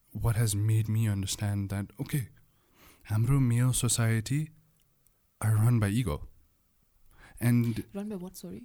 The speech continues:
Speaker 1: Ego.
Speaker 2: Okay.
Speaker 1: The male ego.
Speaker 2: Yeah.
Speaker 1: The male bravado.
Speaker 2: Mm.
Speaker 1: त्यसले गर्दाखेरि नै मान्छेहरू, they're so blinded that being <laughs> on this special chair, you know, this is like a, अलिकति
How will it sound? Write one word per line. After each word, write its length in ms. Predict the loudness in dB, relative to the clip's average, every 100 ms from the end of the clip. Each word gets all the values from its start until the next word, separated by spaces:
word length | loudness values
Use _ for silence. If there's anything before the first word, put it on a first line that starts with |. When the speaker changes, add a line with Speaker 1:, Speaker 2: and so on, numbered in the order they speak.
| -4
Speaker 1:
Ego. 260 | -2 -2 -8 -16 _ _
Speaker 2:
Okay. 180 | -18 -18 -20 _ _ _ _ -2
Speaker 1:
The 160 | 2
male 240 | 4 4 2
ego. 280 | 0 -4 -10
Speaker 2:
Yeah. 160 | -16 -20 _ -8
Speaker 1:
The 120 | -2
male 220 | 2 4
bravado. 460 | 4 4 2 0 -4 -12 -20
Speaker 2:
Mm. 180 | -18 -18 -20 -10 0
Speaker 1:
त्यसले 180 | 4 4
गर्दाखेरि 440 | 4 4 4 4 4
नै 40 | 4
मान्छेहरू, 340 | 2 2 2 2
they're 160 | 2 2
so 200 | 2 2
blinded 720 | 2 4 4 4 2 0 -4 -6 -2
that 280 | -2 -2 -8 -16 -6 0
being 260 | 2 2 0 -6 -16 _ _ _ _
<laughs> 580 | -4 -4 -10 -20 _ -6
on 120 | -2
this 120 | 0
special 380 | 0 0 2 2
chair, 460 | 4 2 2 -4 -10 _ _ -20 -20 -20 _ _ -8
you 80 |
know, 60 | -6
this 180 | -4 -4
is 120 | -4
like 180 | -4 -4
a, 280 | -6 -6 -8 -12 -16 _ -20 -14
अलिकति 380 | -12 -10 -10 -10